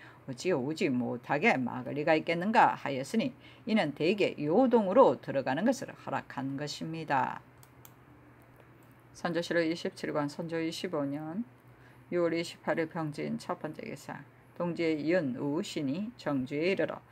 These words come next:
사태가 위급함을 알고 흩어졌다가 이때 이르러 수상으로부터 와서 입조하였다.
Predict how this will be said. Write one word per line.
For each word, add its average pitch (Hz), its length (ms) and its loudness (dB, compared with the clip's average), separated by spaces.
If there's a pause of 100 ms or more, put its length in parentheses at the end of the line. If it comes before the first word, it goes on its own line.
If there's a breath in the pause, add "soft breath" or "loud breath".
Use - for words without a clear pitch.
(140 loud breath)
사태가 220 520 2
위급함을 214 580 0
알고 202 320 2
흩어졌다가 - 800 -4 (120)
이때 160 340 2
이르러 156 280 2
수상으로부터 147 840 -2
와서 160 420 0
입조하였다. - 1500 -4